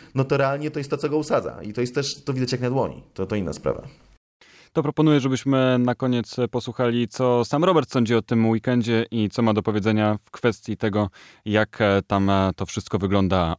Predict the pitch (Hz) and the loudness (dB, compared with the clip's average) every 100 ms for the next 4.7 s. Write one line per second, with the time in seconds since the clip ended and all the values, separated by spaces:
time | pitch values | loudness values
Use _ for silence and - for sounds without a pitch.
0 | - 95 - 95 90 101 92 85 - - | 0 0 0 -4 0 0 0 -6 -8 -10
1 | - 120 - 135 131 123 127 - 113 123 | -2 0 0 -4 -4 -6 -6 -2 -2 -2
2 | 131 131 120 120 - 107 113 117 107 110 | -2 -4 -2 -6 -4 -4 -4 -6 -6 -4
3 | 110 104 92 - 95 - 117 113 117 - | -4 -4 -4 -4 -6 -2 -2 0 -2 0
4 | 110 104 110 107 104 104 | -2 -2 -2 0 0 -2